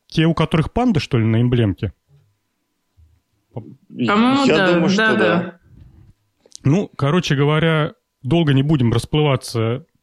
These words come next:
Speaker 1: по древу мыслями. Я скажу свою точку зрения, что выключать энергию на час глупо, потому что... Ну, мы про это, кстати, год назад говорили, потому что она нигде не аккумулируется, и,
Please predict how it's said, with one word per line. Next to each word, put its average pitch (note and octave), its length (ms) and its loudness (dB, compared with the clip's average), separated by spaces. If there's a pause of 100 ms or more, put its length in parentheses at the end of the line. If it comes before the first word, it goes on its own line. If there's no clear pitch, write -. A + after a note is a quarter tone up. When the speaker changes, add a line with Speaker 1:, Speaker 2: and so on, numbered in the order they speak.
Speaker 1:
по A#2+ 400 2
древу F3+ 420 0
мыслями. A#2+ 500 0
Я B2 160 0
скажу C#3 260 -2
свою C#3 180 -2
точку C3+ 300 -2
зрения, B2+ 380 0
что B2 280 -2
выключать C3 800 0
энергию C3 400 0
на B2+ 160 0
час G#2+ 260 -2
глупо, D#3 380 -2
потому A2+ 380 -4
что... A2+ 400 -6
Ну, G3 260 -6
мы F3+ 140 2
про E3+ 160 0
это, D#3 100 -4
кстати, - 300 -2
год C#3+ 180 0
назад C3+ 300 0
говорили, C3 380 0
потому C3 280 0
что - 140 -2
она C3+ 140 2
нигде C3+ 300 2
не C3 120 2
аккумулируется, D3 800 2
и, C3 280 0